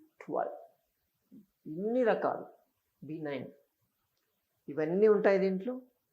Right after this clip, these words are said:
అలాగే ఇవి ఉండడం వల్ల నర్వ్స్కి సంబంధించినటువంటి ప్రాబ్లమ్స్ రావు. బి కాంప్లెక్స్ విటమిన్ తీసుకుంటే వాటి డెఫిషియన్సీ వల్ల ఎటువంటివి వస్తాయని నేను చెప్పాను నేను,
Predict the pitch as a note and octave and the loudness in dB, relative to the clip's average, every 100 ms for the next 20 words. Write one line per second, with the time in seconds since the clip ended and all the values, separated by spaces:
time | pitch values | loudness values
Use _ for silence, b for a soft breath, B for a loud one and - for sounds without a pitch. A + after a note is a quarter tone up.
0 | _ _ - D#3+ D#3 D3+ C#3+ D#3 - - | _ _ -8 -6 -2 0 0 -2 -12 -20
1 | _ _ _ _ _ _ _ _ _ _ | _ _ _ _ _ _ _ _ _ _
2 | _ _ _ _ _ _ _ _ - F#3 | _ _ _ _ _ _ _ _ -14 -8
3 | A3 G3+ F3 F3+ A3+ F#3+ D#3 C#3+ D3+ C#3+ | -2 0 2 8 8 8 6 6 4 4
4 | - - _ _ _ _ D#3+ D#3 D3+ G3 | 0 -12 _ _ _ _ -12 -4 4 6
5 | C#4 C4+ C4 A#3 G#3 G#3+ G3+ F#3+ G3+ F#3 | 6 6 4 6 6 6 4 2 0 0
6 | F#3 F3 E3+ E3 E3+ D#3+ C#3+ D3 F#3+ G#3+ | 0 4 4 4 0 0 0 2 4 4
7 | G3+ G3 G3+ G3 G3 F#3+ F#3 G3+ F#3 F#3 | 4 2 2 0 0 -2 -2 -2 2 2
8 | F#3 F#3 B B - E3+ E3 D#3 D#3 - | 0 -2 B B 2 2 4 2 0 4
9 | G#3+ G#3+ G#3 G3+ G3 F3+ F3 F#3+ G3+ G3 | 6 8 6 6 6 6 4 2 2 2
10 | F#3 - G3 F3 D#3+ D#3+ D#3 C3 C3 | 2 2 2 2 0 0 0 -2 -8